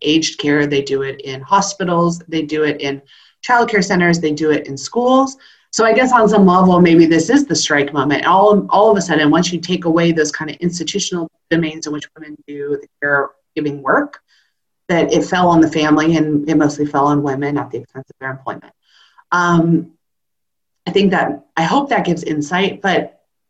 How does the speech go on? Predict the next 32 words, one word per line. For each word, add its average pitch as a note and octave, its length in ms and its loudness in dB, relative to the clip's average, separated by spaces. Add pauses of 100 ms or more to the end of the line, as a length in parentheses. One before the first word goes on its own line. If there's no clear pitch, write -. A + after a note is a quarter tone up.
(560)
I - 20 -2
think G#3 160 2
the F#3 80 2
challenge A#3 540 0
is, D#3+ 280 4
is F3 220 -2
if, E3 240 0
if F3+ 180 -2
you F3+ 160 0
don't G3+ 240 -2
have F#3 380 -4
an F3 80 -2
economy F3+ 800 0
or E3 440 -2 (180)
a - 80 -12
political A#3+ 360 -6
system D#3 360 -12
that D3 160 -12
values E3+ 460 0
care F#3 320 -2
work - 500 -6 (1000)
or F3 140 2
sees A#3 480 -4
care E3+ 280 -2
work E3 540 0
as D3 800 -2 (640)
economic G3 720 0 (160)
work - 320 -8 (500)
or E3 340 -2
economically D#3+ 680 0
valuable D3 640 -2
work, - 400 -4